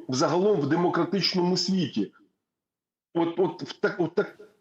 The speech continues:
от в такому контексті це необхідно розглядати.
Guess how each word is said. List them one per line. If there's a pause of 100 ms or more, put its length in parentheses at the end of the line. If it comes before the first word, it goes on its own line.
(120)
от
в
такому
контексті
це
необхідно
розглядати.